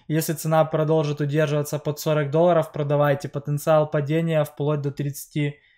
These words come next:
четырех, тридцати двух. Хороший вариант.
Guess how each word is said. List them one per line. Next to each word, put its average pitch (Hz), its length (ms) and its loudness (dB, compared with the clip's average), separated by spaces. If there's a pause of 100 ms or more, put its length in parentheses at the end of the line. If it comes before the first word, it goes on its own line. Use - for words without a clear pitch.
(160)
четырех, 170 800 0
тридцати 143 420 -6
двух. 160 560 0 (580)
Хороший 156 440 0
вариант. 131 440 -6